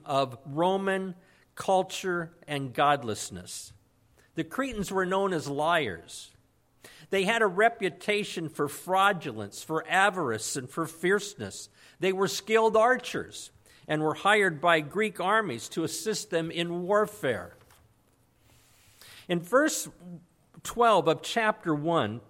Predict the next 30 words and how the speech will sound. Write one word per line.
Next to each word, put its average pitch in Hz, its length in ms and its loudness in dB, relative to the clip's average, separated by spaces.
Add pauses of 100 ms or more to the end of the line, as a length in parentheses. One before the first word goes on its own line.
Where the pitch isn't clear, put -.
(200)
Paul 254 240 -2
makes 226 340 -4
this 208 220 2
comment 160 680 -2
about 175 460 -2
the 151 60 -4
Cretans, 160 520 -6
quoting 214 520 0
from 151 280 -4
one 180 160 -2
of 147 160 -4
their 156 240 2
own 175 320 -2
prophets. - 800 -4 (340)
One 226 220 2
of 226 100 -2
them, 160 180 2
a 151 60 2
prophet 208 460 -2
of 185 100 0
their 170 180 2
own, 190 180 0
said, 147 340 -2
"Cretans 190 460 -6
are 165 120 -8
always 185 480 -4
liars, 147 680 -2
evil 196 340 -2
beasts, 147 680 -6 (360)
lazy 160 720 -2